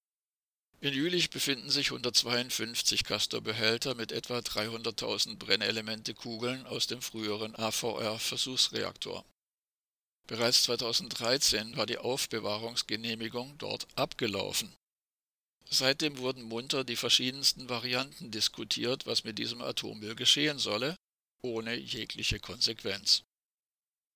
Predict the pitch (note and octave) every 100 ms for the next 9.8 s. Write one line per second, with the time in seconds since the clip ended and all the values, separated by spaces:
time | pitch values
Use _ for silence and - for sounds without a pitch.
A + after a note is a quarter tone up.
0 | - G#2 A2 C3 D#3+ B2+ A#2+ A#2 A#2 D3+
1 | D3 G#2+ A2 G#2+ B2+ - B2+ - A#2 C3+
2 | C#3+ A2+ C3 - A2 G#2+ A2 G2 G#2 A2+
3 | - C3 C3+ C#3+ G#2+ - - _ _ _
4 | _ _ _ _ _ _ - C#3+ A#2 C#3+
5 | - C#3+ C#3 C3 C3+ C#3+ C#3+ A#2 G#2 B2
6 | C#3 - - - A2 A#2+ B2+ A2 A2+ A2
7 | A#2 - A#2 A2 A2+ B2 C#3 C3+ - A#2+
8 | A#2 A#2 - A#2+ - A2+ A#2 - A2 G#2+
9 | A#2+ - - A#2 A2+ A#2 A#2+